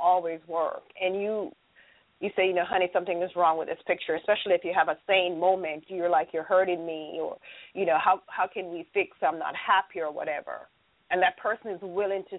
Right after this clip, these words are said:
seek help, then there may be some hope in that relationship. But if that person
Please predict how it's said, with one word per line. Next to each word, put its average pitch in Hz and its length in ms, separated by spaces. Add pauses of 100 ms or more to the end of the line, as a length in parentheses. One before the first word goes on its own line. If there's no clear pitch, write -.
(140)
seek 202 260
help, 214 320 (400)
then 311 160
there 330 140
may 302 200
be 269 180
some 208 140
hope - 280
in 190 80
that - 140
relationship. 165 800 (400)
But 196 140
if 262 140
that 294 200
person 277 680